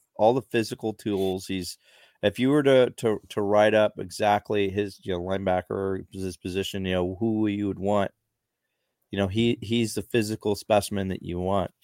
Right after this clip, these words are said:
Um, eh, you mentioned that he has the dog in him, and that, to me, that is actually the hang up for me.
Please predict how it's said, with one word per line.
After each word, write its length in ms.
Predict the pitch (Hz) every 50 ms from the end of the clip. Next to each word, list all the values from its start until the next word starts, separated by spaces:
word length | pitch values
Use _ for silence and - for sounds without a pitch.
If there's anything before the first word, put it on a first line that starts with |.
| _ _ _ _ _ _ _ _ _ _ _ -
Um, 340 | 120 117 117 117 117 113 _ _ _ _ _ -
eh, 80 | - 127
you 420 | 123 120 110 113 120 143 165 165
mentioned 460 | 143 147 151 151 151 - - 139 131
that 80 | 123 113
he 160 | 107 104 110
has 240 | 117 110 110 104 -
the 80 | 104 90
dog 440 | 92 - 101 98 104 113 117 110
in 120 | 107 92 87
him, 240 | 85 82 85 82 - _ _ -
and 300 | 98 101 101 101 98 90 - -
that, 300 | 107 117 143 180 - - -
to 120 | - 170
me, 260 | 147 139 139 139 135 123 - -
that 280 | - 117 123 147 190 190
is 140 | 185 160 156
actually 360 | 147 147 147 - - 151 135
the 80 | 120 117
hang 220 | 127 143 - 123
up 140 | 90 - - _
for 160 | - 87 78
me. 240 | 76 - - 82